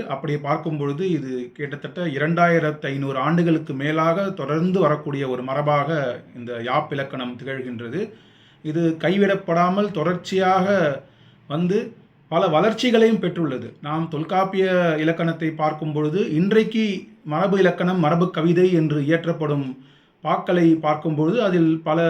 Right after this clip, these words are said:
அடிப்படை வேறுபாடுகளை காணலாம். அதற்கு காரணம், பின்வந்த பல இலக்கணங்கள் இந்த வளர்ச்சியை கொண்டு வந்துள்ளன. குறிப்பாக யாப்பருங்கல காரிகை, யாப்பருங்கலம் என்ற இரண்டு நூல்கள், தோராயமாக ஆயிரம் ஆண்டுகளுக்கு முற்பட்ட இரண்டு நூல்கள்.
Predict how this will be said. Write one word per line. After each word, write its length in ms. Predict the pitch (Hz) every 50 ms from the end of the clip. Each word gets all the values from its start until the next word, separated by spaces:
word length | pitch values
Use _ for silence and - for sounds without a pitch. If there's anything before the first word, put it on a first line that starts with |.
| 160 156 151
அடிப்படை 400 | 147 143 156 170 175 196 180 180 180 165
வேறுபாடுகளை 720 | 143 151 170 185 185 170 165 160 151 147 143 139 135 135
காணலாம். 460 | 131 - 139 139 139 135 147 175 214 240 214
அதற்கு 300 | 156 143 160 151 170 165
காரணம், 440 | - 170 170 180 190 190 208 220 220 185
பின்வந்த 560 | - 196 220 240 233 226 226 214 202 196 185
பல 240 | 185 170 160 165 165
இலக்கணங்கள் 600 | 156 165 185 185 185 - 175 170 165 160 185 208 220 208
இந்த 220 | 175 151 139 147 151
வளர்ச்சியை 560 | 143 143 151 170 180 175 - - 175 170 160 147 139 131 -
கொண்டு 240 | - 143 147 151 151
வந்துள்ளன. 420 | 143 131 123 127 123 127 127 156 196 254 285 - - _ _ _ _ _ _ _
குறிப்பாக 640 | - 214 233 180 - 214 208 208 202 196 208 220 196 156
யாப்பருங்கல 800 | 151 151 180 202 - - 202 196 196 190 190 190 175 180 180
காரிகை, 500 | - 165 156 160 175 180 185 160 180 185 196 202 226 -
யாப்பருங்கலம் 760 | 160 143 147 165 160 - 180 165 165 165 160 160 165 175 196 202 -
என்ற 460 | 156 143 147 143 143 143 139 139 131 131
இரண்டு 300 | 139 151 165 160 156 156
நூல்கள், 440 | 147 160 170 160 151 156 202 247 254
தோராயமாக 680 | 202 175 160 160 160 160 160 160 156 156 156 160 165 185 202 175 156
ஆயிரம் 320 | 156 151 147 147 139 143
ஆண்டுகளுக்கு 460 | 147 160 165 165 160 156 147 151 151
முற்பட்ட 540 | 139 135 135 - 147 139 127 - - 127 123 120 120
இரண்டு 260 | 117 123 131 131 120 117
நூல்கள். 400 | 123 131 135 131 120 143 202